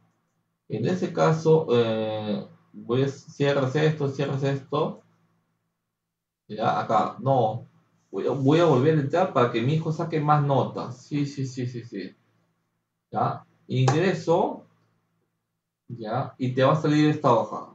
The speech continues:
Ya re-, ya has respondido. Solo puedes llenar este formulario una vez. Y ya lo hiciste.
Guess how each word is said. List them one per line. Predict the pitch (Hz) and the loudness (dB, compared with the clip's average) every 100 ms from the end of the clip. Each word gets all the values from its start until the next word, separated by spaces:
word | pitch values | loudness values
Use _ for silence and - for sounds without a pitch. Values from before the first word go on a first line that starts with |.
| - | -2
Ya | 135 170 | 2 2
re-, | 165 156 - _ _ _ | 0 -4 -8 _ _ _
ya | 117 139 190 | -4 0 2
has | 190 160 160 156 | 2 0 0 -4
respondido. | 139 127 - 110 110 98 98 - _ _ _ _ - | -4 -4 -4 -2 -2 -4 -6 -14 _ _ _ _ -2
Solo | 185 190 175 | 2 2 2
puedes | 175 185 185 175 175 | 0 2 4 2 2
llenar | 151 120 120 143 151 | 2 2 4 4 4
este | 151 156 | 0 -2
formulario | 147 123 113 156 147 156 160 - | 0 0 2 2 4 4 2 2
una | 151 147 135 | 2 4 4
vez. | 120 95 85 - - _ _ _ _ | 4 0 -4 -12 -20 _ _ _ _
Y | 104 | -4
ya | 107 | -2
lo | 117 | 0
hiciste. | 127 156 160 160 - | 0 0 -2 -4 -12